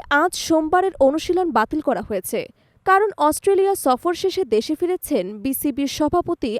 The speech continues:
আমিনুল ইসলাম বুলবুল। আর আগামীকাল সকাল দশটায় রাজধানীর এক পাঁচ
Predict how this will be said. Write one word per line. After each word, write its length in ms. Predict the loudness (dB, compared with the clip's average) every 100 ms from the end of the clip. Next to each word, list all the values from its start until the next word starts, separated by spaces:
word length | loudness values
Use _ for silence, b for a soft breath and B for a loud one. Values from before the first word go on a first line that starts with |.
| -2
আমিনুল 380 | -2 -2 -2
ইসলাম 300 | -4 -4 -6 -2
বুলবুল। 420 | -2 0 0 0 -2 _ _ _ _ 4
আর 180 | 4 6
আগামীকাল 540 | 4 6 4 2 0 0
সকাল 340 | 2 0 2 0 0
দশটায় 440 | -2 -2 -2 2
রাজধানীর 540 | 4 2 2 -4 -4 -2
এক 140 | -4 -2 -2
পাঁচ 220 | -2